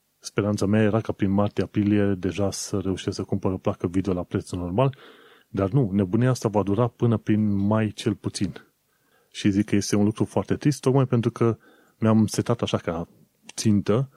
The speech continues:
să cumpăr un R T X treizeci optzeci împreună cu jocul, uh, Cyberpunk. Joc Cyberpunk care costă acum pe site-ul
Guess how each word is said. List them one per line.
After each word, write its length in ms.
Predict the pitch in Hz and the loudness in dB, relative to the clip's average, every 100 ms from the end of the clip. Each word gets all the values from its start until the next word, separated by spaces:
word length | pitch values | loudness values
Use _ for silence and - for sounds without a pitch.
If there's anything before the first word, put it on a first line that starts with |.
| _ _ | _ _
să 140 | - | -8
cumpăr 320 | - 127 110 | -2 0 2
un 260 | 101 101 107 | 2 2 2
R 40 | |
T 180 | 104 104 | 2 -2
X 100 | 95 | -2
treizeci 360 | - 98 92 - | -2 0 0 -2
optzeci 440 | 90 120 135 - - _ _ | 0 0 0 -6 -16 _ _
împreună 460 | 123 131 117 123 | 0 2 4 2
cu 120 | 110 101 | 2 0
jocul, 600 | 90 113 110 113 107 107 | 0 -2 2 4 6 6
uh, 240 | 107 101 | 4 2
Cyberpunk. 680 | - 110 87 - 85 - - - | 0 -2 -2 -2 -6 -6 -14 -6
Joc 260 | 98 120 | -2 -2
Cyberpunk 580 | - 120 110 107 - 120 | -2 -2 0 0 0 -2
care 400 | - 107 107 101 - | 0 0 0 -2 -2
costă 260 | 120 - | -4 -2
acum 300 | 101 - 104 | -2 2 0
pe 140 | 92 92 | 2 -2
site-ul 520 | - 98 101 95 | 0 0 2 2